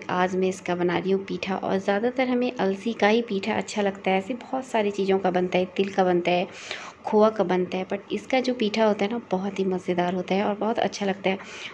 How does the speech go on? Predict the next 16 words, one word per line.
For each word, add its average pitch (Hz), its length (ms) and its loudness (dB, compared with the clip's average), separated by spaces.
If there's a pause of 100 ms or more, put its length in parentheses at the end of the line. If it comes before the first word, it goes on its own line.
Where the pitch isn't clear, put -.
(140)
और 214 60 -2
हमारे 220 340 2
घर 220 140 4
में 220 120 2
सब 208 200 -2
लोग 226 140 0
इसका 208 220 -2
पीठा 202 360 -2 (200)
बहुत 185 360 0
ही 196 40 -6
पसंद 190 300 -6
से, - 200 -10 (580)
चाव 240 300 12
से 254 160 0
खाते 185 360 0
हैं। 185 220 2